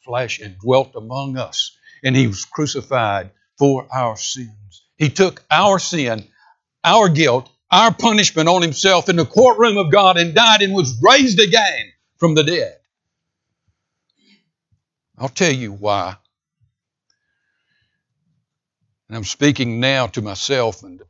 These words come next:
Tyler, to our, to our elders, to Blake and to Mike, to Bill, to our deacons, to Justin,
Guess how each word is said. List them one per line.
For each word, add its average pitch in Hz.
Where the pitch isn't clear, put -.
Tyler, 107
to 123
our, 98
to 113
our 87
elders, 120
to 87
Blake 113
and 95
to -
Mike, 98
to -
Bill, 101
to 110
our 98
deacons, 95
to -
Justin, 107